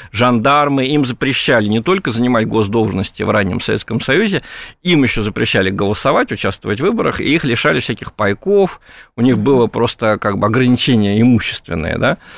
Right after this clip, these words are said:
Вот, это было ужасно, это признано, что это очень сильно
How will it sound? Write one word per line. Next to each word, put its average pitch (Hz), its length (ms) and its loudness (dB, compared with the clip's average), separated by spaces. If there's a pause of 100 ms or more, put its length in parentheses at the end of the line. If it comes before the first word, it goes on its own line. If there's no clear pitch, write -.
(260)
Вот, 135 400 2
это 208 160 0
было 170 240 0
ужасно, 135 840 -2
это - 180 -10
признано, 110 440 0
что 107 400 2
это 107 220 0
очень 107 520 0
сильно 98 580 0